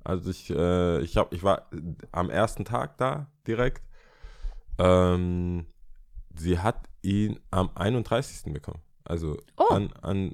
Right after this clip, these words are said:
Speaker 1: Silvester, also bevor ich aufgelegt hab, war ich da. Vielleicht hab ich deswegen, war ich deswegen eh schon positiv gestimmt. Das kann auch sein. Aber
Speaker 2: Entweder er ist dann in Zukunft abgefuckt, dass er an dem Tag Geburtstag hat, oder ist,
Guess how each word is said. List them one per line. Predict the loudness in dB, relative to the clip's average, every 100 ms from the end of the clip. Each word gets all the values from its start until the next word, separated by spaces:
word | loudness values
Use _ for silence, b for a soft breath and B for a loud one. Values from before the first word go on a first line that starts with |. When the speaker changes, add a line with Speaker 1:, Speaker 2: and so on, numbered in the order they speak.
| 0
Speaker 1:
Silvester, | 4 4 4 -2
also | -2
bevor | -4 2 2
ich | 4
aufgelegt | 0 0 -2 -4 -2
hab, | -4 -2
war | 0 0
ich | 0
da. | -2
Vielleicht | 0 2 2 2 -2
hab | -2
ich | -4
deswegen, | -2 -2 0 -2 -2 -2
war | -2
ich | -2
deswegen | -6 -2 -4 -2
eh | -2 -2
schon | -4 -4
positiv | -4 -6 -10 -14
gestimmt. | -14 -12 -12 -14 -16
Das | -8
kann | -6
auch | -4 -6
sein. | -10 b b b
Aber | 6 8
Speaker 2:
Entweder | 10 10
er | 8 6
ist | 6
dann | 2
in | 2
Zukunft | 2 2 2 0
abgefuckt, | 0 -2 2 0 2
dass | 0 2
er |
an | 2 2
dem | -2
Tag | -2 -4
Geburtstag | -2 -6 -4 -4 -2
hat, | -2
oder | 0 0
ist, | -2